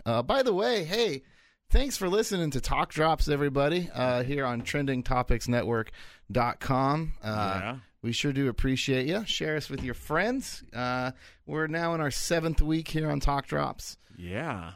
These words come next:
Speaker 1: Um, and so we, and we, we're here in Kansas City at the lovely Studio H in the Cumulus Radio Building. Uh, across the hall from our, the boys over at the Spanish
Speaker 2: Spanish
Speaker 1: announce,
Speaker 2: announce
Speaker 1: Spanish
Speaker 2: table.
Speaker 1: announce table, Captain Au-, Captain Awesome and T-Mac. They're in with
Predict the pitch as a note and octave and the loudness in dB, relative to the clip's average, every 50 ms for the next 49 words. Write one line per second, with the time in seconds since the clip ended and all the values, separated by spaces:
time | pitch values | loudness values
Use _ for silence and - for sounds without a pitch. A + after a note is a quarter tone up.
0 | - A2+ A2+ A2+ A2+ A2 A2 A2 G#2+ A2 G#2+ G#2+ - - - A2+ A2+ A2+ A2+ A2+ | -12 -10 -8 -6 -6 -6 -6 -6 -6 -6 -6 -8 -10 -10 -10 -10 -8 -6 -6 -8
1 | A2 - - - A#2+ A#2 A#2 A2+ A2+ A2+ A#2 A2 - A2+ B2 B2+ B2+ B2+ C3+ D#3 | -8 -8 -6 -4 -4 -2 -2 -2 -4 -4 -6 -6 -6 -6 -4 -4 -4 -4 -2 -2
2 | E3 E3 D3 D3+ E3+ E3+ D3+ F3+ G#3 G#3 G3+ F3 D#3+ G#3 G3 F#3+ E3+ D#3+ D3+ - | -2 -4 -4 -4 -4 -4 -2 -2 0 0 0 -2 -2 -2 -2 -2 -2 -4 -4 -2
3 | G3 G3+ G#3+ A3+ G3 D3 - D3 D3 D3+ E3+ F3+ F#3 E3+ E3 D#3+ C#3+ - - - | 0 0 0 0 -2 -4 -4 -4 -4 -2 0 0 0 0 -2 -4 -6 -6 -4 -4
4 | E3 D#3 D#3 D3+ C3+ C3 C#3+ D#3 - - C3+ B2 A2 - - F3 D#3+ C#3 B2 A2+ | -2 0 0 0 0 0 -2 -2 -2 -2 -4 -4 -4 -4 -4 -2 -2 0 -2 -2
5 | G#2+ - - A2+ C3 C#3+ C3+ A#2 A2 F#2+ F#2+ G2 F#2+ G2+ G#2 G#2+ - - - - | -4 -4 -6 -6 -4 -4 -4 -4 -6 -6 -6 -8 -8 -8 -10 -10 -14 -18 -20 -20
6 | _ _ _ _ - G2 G2+ F#2 F#2 F#2 E2+ E2 E2+ - - _ _ _ - - | _ _ _ _ -10 -8 -8 -6 -6 -6 -8 -8 -10 -12 -16 _ _ _ -14 -4
7 | - D#3 D3+ C#3+ - - C#3+ B2 B2 C#3 C3+ C3 - C#3+ C3 B2+ B2+ A#2+ - - | -2 0 0 0 -2 -4 -4 -4 -2 -2 -2 0 0 0 0 2 0 0 0 0
8 | A2+ A2+ A2+ A2 G#2 - F#2 A#2 A#2 C3+ D#3+ E3 D#3+ D3 D#3+ D#3 D#3+ E3 D#3+ - | 0 0 0 0 -2 -4 -4 -2 0 2 2 2 2 2 2 2 2 0 0 0
9 | D3+ C3 - - - F3 E3 E3 E3 D#3 - D3+ D3+ D3+ D#3 E3+ E3+ B2+ C3+ C3+ | 0 -2 -2 0 0 2 2 2 2 2 2 0 0 2 0 0 -2 -4 -4 -6
10 | A2+ G#2 A#2 B2+ C#3 C3+ - - - - - B2 C3 C#3 - B2 C#3 C#3+ C#3+ C#3 | -6 -6 -6 -6 -8 -10 -12 -14 -10 -6 -6 -2 0 0 2 2 4 4 2 2
11 | C3 C3+ C#3+ D3 C#3 B2 C3 C#3+ D3 C3+ - - B2+ B2+ C3+ C3+ C3 C#3+ C#3+ C#3+ | 2 2 2 2 2 2 2 2 0 -2 0 0 2 2 2 2 2 2 2 2
12 | C#3+ B2 F2+ - - - B2+ B2+ B2+ A#2+ A#2+ A#2 A#2+ A#2+ B2 - - - B2+ B2+ | 0 -2 -4 -4 -2 0 0 0 0 -2 -2 -2 0 -2 -2 -4 -4 -2 -2 0
13 | B2+ - - A#2+ A#2+ A#2+ B2+ C3 - A#2 A#2 G#2+ G2+ - - B2+ B2 B2+ B2+ B2+ | 0 0 0 0 2 2 0 0 0 0 -2 -2 -2 -2 -2 0 0 2 0 0
14 | C3 - - C3 C#3 C#3+ C#3 C3+ B2+ A#2+ - | 0 2 2 2 2 2 0 0 -2 -4 -6